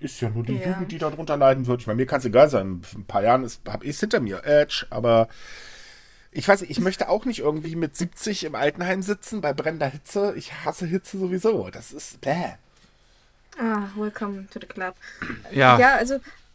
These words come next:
Speaker 3: Ich kann
Speaker 2: was
Speaker 3: mit
Speaker 2: kann man
Speaker 3: Hitze auch
Speaker 2: anders
Speaker 3: nicht so
Speaker 2: sagen?
Speaker 3: viel anfangen. Es ist sowieso, Japan hat halt allgemein ein Problem mit der, äh, Aufmerksamkeit über, über Klimawandel. Also
Speaker 1: Naja.
Speaker 3: ein St-, ein Student an der Universität hat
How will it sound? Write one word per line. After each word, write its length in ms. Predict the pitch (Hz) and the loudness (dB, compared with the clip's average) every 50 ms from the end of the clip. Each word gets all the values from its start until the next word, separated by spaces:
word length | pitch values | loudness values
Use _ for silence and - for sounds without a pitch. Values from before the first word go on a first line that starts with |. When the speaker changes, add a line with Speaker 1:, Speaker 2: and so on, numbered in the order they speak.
| - - - _ _ _ _ _ _ _ 233 233 - - - - _ - - - - _ _ _ _ - - 220 | -20 -20 -20 _ _ _ _ _ _ _ -10 -10 -10 -14 -20 -20 _ -20 -20 -20 -20 _ _ _ _ -16 -14 -12
Speaker 3:
Ich 120 | - - | -2 0
kann 120 | - 165 | 2 2
Speaker 2:
was 120 | 160 156 - | 2 2 4
Speaker 3:
mit 0 | |
Speaker 2:
kann 140 | 180 240 240 | 4 4 4
man 80 | 233 | 6
Speaker 3:
Hitze 60 | 170 | 6
auch 60 | 139 151 | 6 6
Speaker 2:
anders 20 | |
Speaker 3:
nicht 140 | 175 165 - | 4 2 0
so 140 | - 170 147 | -2 -2 -2
Speaker 2:
sagen? 0 | |
Speaker 3:
viel 160 | 131 151 135 | 0 0 0
anfangen. 420 | 104 147 143 - - 165 151 143 | 0 -2 -2 0 0 0 0 0
Es 140 | 139 - - | -2 -4 -8
ist 120 | 156 - | -8 -4
sowieso, 600 | - 190 165 165 170 147 131 170 175 170 175 170 165 | -2 -2 -2 0 -2 -2 -2 -2 0 2 2 2 2
Japan 680 | - 85 113 151 170 175 170 175 185 175 175 170 160 160 | 0 -2 0 2 2 2 2 2 0 0 0 0 -2 -2
hat 200 | 165 160 156 - | -2 -2 -2 -2
halt 160 | 170 151 - | -2 -2 -2
allgemein 520 | - 139 151 127 131 135 135 135 139 139 | -2 -2 -2 -2 -2 0 0 0 2 0
ein 120 | 135 131 127 | 0 -2 -2
Problem 920 | - - 131 - 127 123 127 127 131 127 131 131 131 127 120 120 110 104 | -4 -8 -8 -6 -2 0 0 2 2 2 2 2 2 2 0 0 -2 -2
mit 500 | 120 127 123 127 - - - - - - | -2 -2 -4 -4 -6 -8 -8 -8 -4 -2
der, 680 | 127 123 123 120 117 117 117 117 117 117 117 110 92 85 95 | 0 2 4 4 4 4 4 4 4 4 4 2 2 0 0
äh, 100 | 120 120 | 0 -2
Aufmerksamkeit 1000 | 82 76 117 127 - 147 135 127 123 - 131 123 113 - 131 120 117 117 113 - | -2 -2 -2 -4 -2 -2 -2 -2 -2 -4 -4 -6 -4 -2 0 0 0 0 0 -4
über, 260 | - - - 120 117 104 | -8 -6 -2 -2 -2 -2
über 220 | 98 101 117 113 | -2 -4 -4 -4
Klimawandel. 920 | - - 123 123 135 127 120 110 120 120 127 123 120 120 120 120 123 120 | -4 -4 -4 -2 0 0 0 0 -2 -2 -2 0 0 0 0 -2 -2 -4
Also 420 | - - 107 107 107 110 113 113 113 - - - - - - | -6 -8 -8 -6 -4 -4 -4 -4 -4 -8 -14 -20 -20 -18 -12
Speaker 1:
Naja. 240 | 117 104 104 107 104 | -8 -6 -4 0 2
Speaker 3:
ein 80 | 113 | 2
St-, 280 | 120 123 117 104 - - - | 4 2 2 0 -4 -6 -6
ein 120 | 123 127 | -6 -4
Student 400 | - - 147 120 120 127 135 110 | -4 -2 0 2 2 2 2 2
an 100 | 117 135 | 2 2
der 80 | 131 110 | 0 0
Universität 840 | 113 135 120 123 123 120 - 127 - - 131 123 123 117 - - | 0 0 0 0 0 0 0 -4 -6 -2 -2 0 0 -2 -2 0
hat 160 | 131 120 113 | 0 0 0